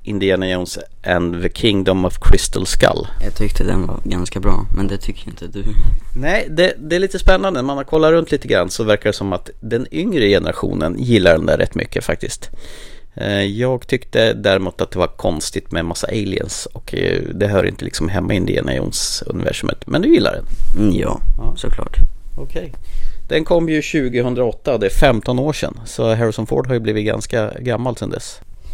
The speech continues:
Speaker 1: Eh, första filmen kom nittonhundraåttioett, det är fyrtiotvå år sedan. Då var jag åtta år, kan du tänka dig det, Isak?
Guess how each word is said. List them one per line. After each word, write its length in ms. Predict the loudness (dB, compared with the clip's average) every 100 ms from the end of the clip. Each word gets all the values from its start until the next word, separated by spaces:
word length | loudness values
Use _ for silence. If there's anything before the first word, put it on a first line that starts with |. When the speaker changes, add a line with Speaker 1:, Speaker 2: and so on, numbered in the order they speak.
| 0 2 4
Speaker 1:
Eh, 340 | 4 2 -4 -6
första 340 | -2 0 2
filmen 320 | 2 2 2
kom 200 | 0 0
nittonhundraåttioett, 960 | 0 0 -2 0 0 0 -2 -4 -6 -8
det 120 | -8 -8
är 40 |
fyrtiotvå 920 | -8 -4 -4 -4 -2 -2 -2 -2 0
år 60 | 0
sedan. 280 | 0 -4 -2
Då 80 | 0
var 120 | 2
jag 80 | 2 2
åtta 360 | 2 2 2
år, 180 | 2 0
kan 160 | -2 -2
du 60 |
tänka 320 | 0 0 0
dig 120 | 0 -2
det, 60 |
Isak? 260 | -4 -8 -6